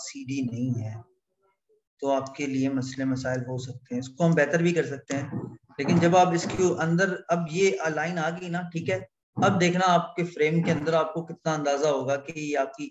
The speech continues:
image ठीक भी है कि नहीं है। तो भाई चला जाए कुछ इस तरह से, कुछ इस तरह, ठीक है। और इसी की मैं copy ले रहा हूँ control J के साथ, आपको अंदाजा हो जाएगा कि आपकी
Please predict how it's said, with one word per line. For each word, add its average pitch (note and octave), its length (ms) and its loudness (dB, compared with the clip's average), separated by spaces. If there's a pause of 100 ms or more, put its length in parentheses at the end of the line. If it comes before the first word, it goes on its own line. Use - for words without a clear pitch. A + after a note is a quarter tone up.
(120)
image C3 420 -4
ठीक C3 220 -8 (120)
भी C#3 100 -8
है B2 140 -4
कि C3+ 120 -12
नहीं A2 200 -8
है। A#2+ 120 -14
तो - 580 -20
भाई A#2+ 180 -10 (220)
चला A2+ 180 -10
जाए A2+ 240 -10 (140)
कुछ - 180 -18
इस - 160 -20
तरह A#2 160 -20
से, - 200 -20
कुछ - 300 -20
इस A#2+ 120 -20
तरह, D#3 240 -10 (640)
ठीक A#2+ 260 -12
है। E3+ 120 -6 (1600)
और E3+ 180 2
इसी A3 340 -2
की A3+ 120 0
मैं G#3 200 0
copy E3 280 -2
ले D3 140 0
रहा D#3 100 -2
हूँ E3 80 -4
control C#3 320 -6
J B2 140 -4
के D3 120 -10
साथ, - 340 -4 (640)
आपको - 840 -14
अंदाजा C3+ 360 0
हो C#3+ 140 0
जाएगा D3 320 -2
कि D#3 200 -8
आपकी C#3+ 500 -6